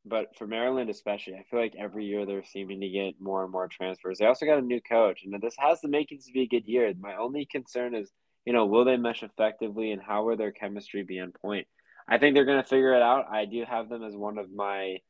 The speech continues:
upper teams in the Big Ten. They just play fundamental basketball. They play both sides really well. Obviously, you mentioned the defense portion, but their, their offense has gotten better. Before, it was just a really defensive-focused team, but now they're getting some shooters.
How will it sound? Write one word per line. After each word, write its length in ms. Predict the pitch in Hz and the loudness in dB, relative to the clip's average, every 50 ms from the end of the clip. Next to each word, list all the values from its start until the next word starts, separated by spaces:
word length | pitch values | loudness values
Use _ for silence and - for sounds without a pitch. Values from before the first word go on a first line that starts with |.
| _ _ _ _ _ | _ _ _ _ _
upper 260 | - 117 117 - 123 117 | -4 -2 0 2 0 0
teams 400 | - - 123 120 120 117 113 107 | 0 -2 -4 -2 -2 -4 -6 -8
in 80 | 113 | -8
the 80 | 110 104 | -8 -2
Big 240 | 98 113 113 104 - | 0 0 0 0 -4
Ten. 380 | - 120 117 117 120 120 117 - _ _ _ _ _ - | -6 -4 0 0 0 -2 -4 -8 _ _ _ _ _ 4
They 100 | 123 139 | 4 6
just 200 | 151 165 - - | 6 4 2 2
play 140 | - 151 139 - | 2 2 2 2
fundamental 400 | - 143 143 143 139 139 135 131 | -2 -2 -2 -2 -2 -2 -2 -4
basketball. 460 | 107 107 110 123 127 - - 104 95 | -2 -2 -4 -4 -4 -6 -10 -12 -12
They 80 | 95 98 | -12 -10
play 180 | - - 117 | -8 -6 -6
both 260 | 104 98 107 113 120 - | -6 -4 -4 -4 -4 -2
sides 340 | - 120 117 120 113 - | -2 -2 0 0 0 0
really 180 | 117 117 117 117 | 0 2 2 2
well. 340 | 113 117 117 117 117 117 - _ _ _ _ _ | 4 4 6 6 4 2 0 _ _ _ _ _
Obviously, 400 | - 110 110 117 - - - 120 | -4 -2 0 0 -2 -2 -4 -6
you 100 | 117 117 | -8 -6
mentioned 320 | 113 117 110 - 117 113 110 | -6 -6 -8 -8 -10 -10 -8
the 60 | 107 | -6
defense 400 | 98 110 113 107 - 113 107 - - | -6 -6 -6 -6 -6 -8 -10 -8 -4
portion, 380 | - 117 113 110 - 120 117 | -2 -2 -2 -2 -4 -8 -6
but 140 | 110 110 101 | -6 -4 -2
their, 160 | 110 110 101 104 104 _ | -2 -2 -4 -6 -2 _
their 180 | 117 117 104 | 4 6 6
offense 360 | 107 110 123 123 - 123 110 107 | 8 6 6 4 4 0 -8 -12
has 60 | 98 | -6
gotten 260 | 101 104 107 101 98 | -2 0 0 0 2
better. 280 | 92 101 101 101 92 90 - _ _ _ _ _ _ | 2 2 2 2 0 -2 -8 _ _ _ _ _ _
Before, 320 | 117 113 - - 170 170 160 | -10 -4 2 6 8 8 8
it 40 | |
was 100 | 151 127 | 6 4
just 140 | 123 117 - | 0 -6 -6
a 60 | 123 | -4
really 260 | 110 110 113 117 120 113 | -2 0 0 0 0 0
defensive-focused 840 | 120 127 - - 135 123 135 127 - - 139 135 127 139 135 _ | -2 -6 -6 -8 -10 -10 -10 -10 -6 -6 -6 -6 -6 -8 -10 _
team, 260 | - 147 139 139 135 | -8 -8 -6 -6 -4
but 160 | 123 123 110 | -6 -6 -6
now 200 | 107 107 107 110 | -4 -4 -2 -2
they're 120 | 113 113 110 | -2 -2 -2
getting 220 | 101 110 98 104 | -4 -6 -8 -10
some 160 | - - 110 | -12 -16 -16
shooters. 540 | 101 - - 107 107 107 110 107 107 104 - | -14 -8 -6 -4 -2 0 0 0 -2 -2 -6